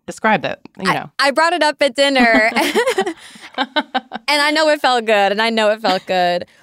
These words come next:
Speaker 2: But also, she's one of those people who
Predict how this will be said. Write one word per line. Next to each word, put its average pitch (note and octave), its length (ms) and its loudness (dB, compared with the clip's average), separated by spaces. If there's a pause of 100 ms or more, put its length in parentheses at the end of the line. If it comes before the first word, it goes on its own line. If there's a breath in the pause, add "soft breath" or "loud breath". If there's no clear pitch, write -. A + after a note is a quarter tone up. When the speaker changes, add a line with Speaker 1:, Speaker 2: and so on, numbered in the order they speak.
(220 soft breath)
Speaker 2:
But F4 180 2
also, F#4+ 360 -2
she's - 240 -6
one C#4 120 -2
of E4+ 120 -4
those F#4 180 -4
people D4+ 480 -4
who C#4 500 -4